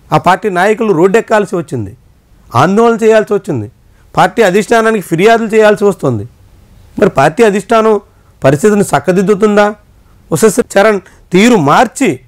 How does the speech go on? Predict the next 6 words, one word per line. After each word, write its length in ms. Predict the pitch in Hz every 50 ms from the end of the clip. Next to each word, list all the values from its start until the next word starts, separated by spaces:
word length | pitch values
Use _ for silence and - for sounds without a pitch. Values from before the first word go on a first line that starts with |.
| _ _ _ _ _ _ _ -
పార్టీని 400 | 165 185 - - - 226 220 - 208
చక్కదిద్దడానికి 760 | 175 196 208 220 226 196 214 220 220 220 220 180 214 208 208 208 - _ _ _ _ _ - - 151
ఆమెకు 200 | 165 196 196 180 147
అవకాశం 360 | 170 165 - 214 208 196 190 143
ఇస్తారా? 340 | 127 - - 214 208 208 208 208 214 - _ _ _ _ _ _ _ _ - 120
ఏమో 140 | 147 202 208